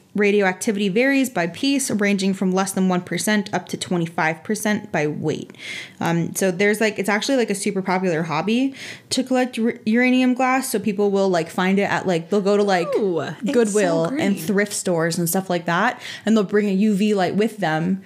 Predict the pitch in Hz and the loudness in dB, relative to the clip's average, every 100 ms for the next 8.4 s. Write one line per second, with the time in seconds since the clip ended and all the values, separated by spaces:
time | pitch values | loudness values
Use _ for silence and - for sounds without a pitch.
0 | - - - - 233 - 233 226 220 196 | -14 -20 -6 -2 -2 2 2 2 0 -2
1 | 196 190 214 202 185 185 202 220 190 180 | 2 2 2 -2 0 2 2 2 2 2
2 | 180 175 - 180 190 190 185 175 170 220 | 2 0 0 0 0 -2 -2 0 0 0
3 | 220 196 165 180 180 175 175 190 170 165 | 0 0 -4 -2 -2 -2 0 0 0 0
4 | 170 165 - - - - 196 220 185 170 | 0 -2 -4 -8 -10 -4 -4 -2 -4 -4
5 | - 170 170 - 185 - 190 - 208 180 | -4 -6 -6 -4 -2 -2 -4 -4 -4 -4
6 | 180 175 - - 208 208 196 190 185 185 | -4 -4 -4 0 2 2 2 2 2 0
7 | 185 190 160 160 - 170 175 180 170 165 | -2 -2 -2 -2 -4 -2 -2 -2 -2 -2
8 | - 160 - | -2 -4 -6